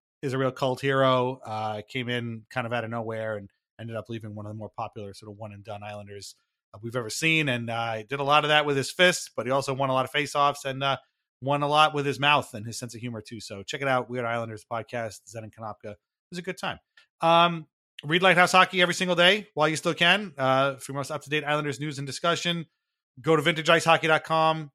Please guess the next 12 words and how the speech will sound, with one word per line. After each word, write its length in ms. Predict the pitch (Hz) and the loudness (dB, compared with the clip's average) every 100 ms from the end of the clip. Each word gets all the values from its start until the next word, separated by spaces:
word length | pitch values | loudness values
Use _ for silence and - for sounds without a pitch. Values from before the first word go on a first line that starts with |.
| _ | _
use 160 | 143 147 | -8 -4
anxiety 640 | 151 139 151 151 151 160 - | -2 2 4 4 0 -6 -8
in 80 | 135 | -10
the 60 | |
co-, 260 | 131 160 143 - | -8 -8 -8 -6
uh, 260 | 131 127 120 _ - | -2 -2 -4 _ -6
promo 200 | 160 156 | -2 -2
code 200 | 156 147 | -2 0
box, 320 | 147 143 - | 2 0 -2
save 160 | 151 139 | -8 -6
fifteen 280 | 156 - 139 | -6 -8 -10
percent, 380 | 135 - 151 | -10 -6 -4